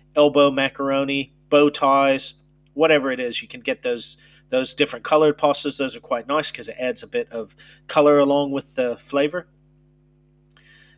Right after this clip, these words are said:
Uh, and I'll discuss the cooking time and all that, uh, a little bit different. For, for now, I'll just give you all the ingredients you need.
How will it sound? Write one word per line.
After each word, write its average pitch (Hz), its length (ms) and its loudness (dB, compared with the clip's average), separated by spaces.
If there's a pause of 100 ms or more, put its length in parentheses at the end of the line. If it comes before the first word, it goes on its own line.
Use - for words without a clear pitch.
Uh, 131 180 -4
and 143 140 2
I'll 143 100 2
discuss - 480 0
the - 120 -6
cooking 127 340 -6
time 120 280 -6
and 120 80 -10
all 120 140 -4
that, 123 280 -6
uh, 113 360 -8
a 117 80 -10
little 123 200 -4
bit 117 160 -4
different. 120 340 -6 (260)
For, 135 100 -8
for 139 220 -4
now, 135 260 4
I'll 127 80 4
just 123 220 -2
give 117 120 -8
you 117 80 -2
all 120 120 2
the 117 120 -4
ingredients 113 540 -10
you 110 60 -16
need. 101 180 -16